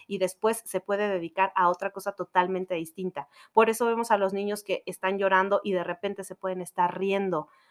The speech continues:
porque es, eh, la forma en la que expresan sus emociones y que no se dejan atar por ellas.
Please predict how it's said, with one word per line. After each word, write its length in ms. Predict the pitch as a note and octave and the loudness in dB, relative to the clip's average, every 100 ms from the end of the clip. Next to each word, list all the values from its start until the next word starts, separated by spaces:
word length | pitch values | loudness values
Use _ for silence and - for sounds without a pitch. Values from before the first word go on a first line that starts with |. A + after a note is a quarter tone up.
| _ | _
porque 420 | G3 G3 F#3+ G#3+ - | 2 2 2 0 2
es, 380 | G#3+ A3 - - | 2 0 -8 -6
eh, 100 | G#3 | -2
la 180 | G#3 F3+ | 2 0
forma 280 | G3+ B3 B3+ | 2 0 2
en 60 | G#3 | 0
la 80 | F3+ | -2
que 60 | |
expresan 400 | F3+ - G3 G#3+ | -10 -12 -6 -4
sus 160 | G#3 F#3 | -4 -6
emociones 480 | E3+ E3 F#3+ G#3 - | -8 -6 -4 -4 -6
y 120 | G3 | -8
que 160 | G3+ F#3 | -4 -2
no 180 | F#3+ | 0
se 180 | G3 G#3+ | -2 -2
dejan 300 | G3 F#3+ F#3+ | -2 -4 -4
atar 400 | D#3 - E3 E3 | -4 0 -2 0
por 160 | - F3 | 0 0
ellas. 400 | E3 D#3 - | 0 -2 -8